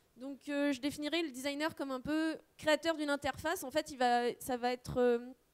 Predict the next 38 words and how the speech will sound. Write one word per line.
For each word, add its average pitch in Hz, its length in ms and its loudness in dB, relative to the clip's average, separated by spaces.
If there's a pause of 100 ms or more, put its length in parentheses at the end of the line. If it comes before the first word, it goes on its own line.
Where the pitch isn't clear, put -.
(440)
celui 285 280 -4
qui 311 100 -2
va 240 140 -2
dessiner 285 400 -6
à 330 40 2
la 254 100 4
fin 285 320 -2
le 294 140 6
produit 311 380 0
qu'on 285 120 -8
va 262 100 4
voir 262 200 2
en 254 60 0
magasin, 247 420 2 (680)
mais 285 220 -2
ça 294 360 -2
regroupe 277 400 -2
quand 285 140 0
même 294 160 -2
le 269 80 -2
travail 269 320 0
de 240 120 -6
beaucoup 285 400 2
de 247 60 -8
gens 285 160 -8
derrière. 269 440 2
Donc, 277 300 -10
euh, 269 80 -2
voilà, 214 320 2
il 190 80 -10
y 220 60 -4
a, 208 180 -2
il 208 80 -12
y 220 60 -4
a 226 60 -2
quand 226 120 -12
même, 247 200 -6
euh, 220 260 -4